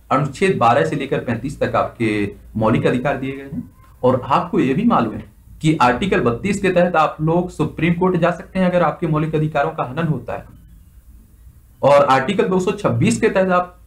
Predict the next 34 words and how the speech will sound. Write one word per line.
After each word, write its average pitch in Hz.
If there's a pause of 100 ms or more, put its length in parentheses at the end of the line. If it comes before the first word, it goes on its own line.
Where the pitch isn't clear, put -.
(340)
हाई 147
कोर्ट 143
जा 104
सकते -
हैं 98 (320)
अगर 127
आपके 147
अधिकारों 120
का - (300)
हनन 180
होता 120
है। - (920)
तो 202
कहने 151
का 220
सीधा 165
सा 196
मतलब 170
है 170
कि 170
कोई 147
राज्य 120
सरकार 139
या 117
लो-, -
आपकी 120
केंद्र 143
सरकार 123
इस 185
तरह 202
का 185
कानून 185
लाती 120
है 90